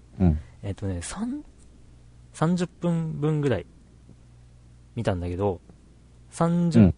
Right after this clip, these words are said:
Speaker 2: 分終わった時点で、
Speaker 1: うん。
Speaker 2: えっと、えー、イシスにいました。
Speaker 1: うん。
Speaker 2: うん。カンダタ、二回目のカンダタの
Speaker 1: うん、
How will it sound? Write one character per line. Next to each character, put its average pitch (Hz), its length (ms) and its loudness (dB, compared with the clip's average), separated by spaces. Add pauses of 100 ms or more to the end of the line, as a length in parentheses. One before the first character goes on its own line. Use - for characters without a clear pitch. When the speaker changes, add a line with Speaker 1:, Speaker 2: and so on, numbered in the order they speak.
(140)
Speaker 2:
分 147 400 -2 (240)
終 120 100 -8
わ 110 120 0
っ - 20 -4
た - 200 -2
時 110 140 -6
点 117 220 -2
で、 131 200 0
Speaker 1:
う - 20 -12
ん。 - 20 -14 (160)
Speaker 2:
え 110 200 -6
っ - 40 -6
と、 95 800 -6 (520)
え 90 720 -6
ー、 - 40 -20 (680)
イ - 60 -2
シ 123 160 -2
ス 98 220 -8
に 92 340 -8
い 104 60 -6
ま 90 180 -8
し - 120 -10
た。 - 180 -10 (760)
Speaker 1:
う 104 80 6
ん。 82 340 6 (1500)
Speaker 2:
う 135 40 -6
ん。 98 160 -6 (500)
カ 123 140 0
ン 120 360 -4
ダ 117 140 0
タ、 127 220 -4
二 113 160 -2
回 156 240 4
目 156 100 4
の 143 140 2
カ 131 120 0
ン 127 220 -2
ダ 120 140 -2
タ 117 100 -2
の 104 260 -4 (140)
Speaker 1:
う 110 60 6
ん、 80 200 6